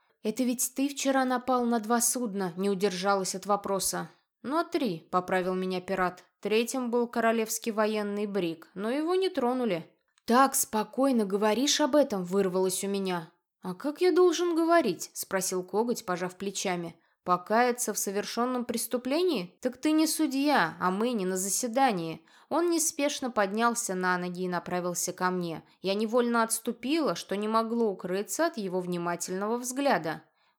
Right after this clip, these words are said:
"Боишься, Мелисса Крапива? Пришла жалить словами?" "Я случайно сюда попала", —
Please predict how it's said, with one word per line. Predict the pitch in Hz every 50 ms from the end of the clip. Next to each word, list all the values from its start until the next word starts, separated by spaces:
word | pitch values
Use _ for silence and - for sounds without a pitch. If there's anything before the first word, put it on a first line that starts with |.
| -
"Боишься, | 185 180 185 208 226 254 247 226 208 196 - - - - 262 262
Мелисса | 269 269 277 277 254 226 190 180 - - - 175
Крапива? | 180 - 180 180 180 180 - 180 165 160 165 160 160 - _ _ _ -
Пришла | - 180 190 190 190 - 240 247 247 240
жалить | 226 240 254 247 247 247 240
словами?" | - - 247 247 247 247 269 311 339 294 208 175 170 - _ _ _ _ _ _ -
"Я | 247 277 277
случайно | 285 - 277 277 277 - 262 233 202 190 190
сюда | 180 - 202 190 196
попала", — | 190 208 202 196 - 202 190 185 185